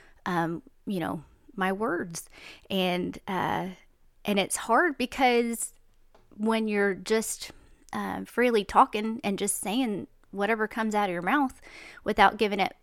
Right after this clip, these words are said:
too much thought, because you, you know, have been so accustomed to it not being a bad thing or whatever. Um, and then now you're trying to relearn how to talk, <laughs> you know? So, like, with my kids,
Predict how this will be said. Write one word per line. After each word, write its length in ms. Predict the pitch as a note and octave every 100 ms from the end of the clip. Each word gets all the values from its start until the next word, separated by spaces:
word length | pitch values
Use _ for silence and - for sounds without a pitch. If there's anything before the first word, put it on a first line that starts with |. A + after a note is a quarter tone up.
| _ -
too 180 | - D4+
much 260 | D4 - -
thought, 320 | F#3+ A3 - -
because 360 | A3 G3 F3+
you, 540 | F#3+ F#3 A3 A3+ A3 - _ -
you 120 | G#3+
know, 220 | E3+ G3+
have 220 | G3+ F#3
been 320 | G3 F#3+ F#3+ - - -
so 180 | - G#3
accustomed 560 | - F#3+ - G#3+ G#3 G3
to 140 | G3
it 160 | F#3+ -
not 240 | G3 F#3+
being 480 | G3 F#3+ F#3 F#3+ F3+ - - - _ -
a 120 | E3+
bad 280 | F3+ F3+ -
thing 460 | G3 A3 G#3 G#3
or 320 | A#3 F3 F3+ F3+
whatever. 600 | F3+ F#3 G3+ A3+ G3 G3 - - - - - G3+
Um, 300 | F3+ F3 -
and 100 | F#3
then 100 | F#3
now 340 | G3 G3 F#3+ -
you're 160 | - G3
trying 300 | F3+ G#3 G3
to 400 | - F#3+ F3+ F3+ F3 - -
relearn 460 | G#3 G3+ G3+ G3 G3+
how 180 | G#3 F#3
to 80 |
talk, 400 | E3+ A#3 B3 - - -
<laughs> 80 | -
you 180 | B3+ F#3
know? 260 | E3+ G3+ A3
So, 200 | - G3
like, 180 | F#3+ F3+
with 140 | G3+
my 120 | G3
kids, 500 | G3 D4 C#4+ G3 -